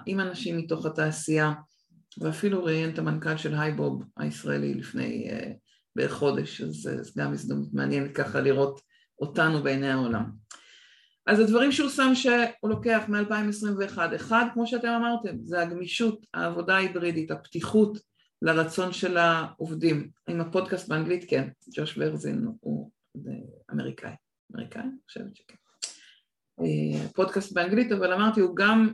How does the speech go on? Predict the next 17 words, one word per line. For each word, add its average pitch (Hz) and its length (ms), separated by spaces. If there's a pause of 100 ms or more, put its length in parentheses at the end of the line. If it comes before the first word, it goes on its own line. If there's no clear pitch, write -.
(120)
באנגלית 196 440
יחסית 202 440
לא 214 120
מורכבת, 220 520
וגם 202 460
הרבה 175 260
מה-, 208 180 (360)
מהפרקים, 180 920 (340)
התמלול 185 580
שלהם 165 580
מופיע 175 460
באתר 156 440
שלו. 104 240 (520)
אז 156 180
אפשר 185 360
ככה 190 220
להקשיב, 190 560